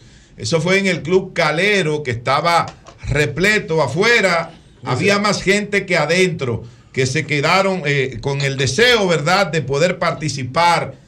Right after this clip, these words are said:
Speaker 1: de esa importante actividad. Así que muy activo el Partido de la Liberación Dominicana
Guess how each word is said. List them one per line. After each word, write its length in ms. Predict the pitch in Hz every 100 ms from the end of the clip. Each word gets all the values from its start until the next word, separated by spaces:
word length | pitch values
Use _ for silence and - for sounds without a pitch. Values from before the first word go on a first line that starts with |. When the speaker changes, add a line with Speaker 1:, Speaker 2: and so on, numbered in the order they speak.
| - - -
Speaker 1:
de 380 | 107 143 180
esa 380 | 190 180 165 160
importante 920 | 156 147 143 143 127 160 170 175 170 151
actividad. 840 | 131 - 147 143 127 107 110 110 117
Así 220 | 113 180
que 140 | 185
muy 220 | 185 269 277
activo 800 | 220 135 240 262 220 151 113 - - - -
el 160 | 131 127
Partido 540 | 143 131 202 240 226
de 60 | 196
la 100 | 185
Liberación 600 | 165 160 139 131 185 208
Dominicana 920 | 202 180 156 135 175 196 180 143 135